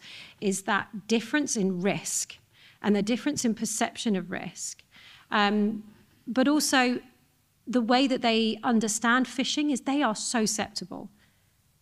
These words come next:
They, they, they will, if they receive an email, they will absolutely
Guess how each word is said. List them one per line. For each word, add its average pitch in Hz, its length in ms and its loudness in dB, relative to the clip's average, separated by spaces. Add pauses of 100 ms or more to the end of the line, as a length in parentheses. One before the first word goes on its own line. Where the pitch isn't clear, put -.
(140)
They, 285 220 2
they, 277 200 2
they 269 240 0
will, 226 280 -2 (100)
if - 160 -8
they 302 160 2
receive 254 380 0
an 240 80 2
email, 254 260 4
they 262 160 2
will 214 340 -2 (360)
absolutely 214 500 0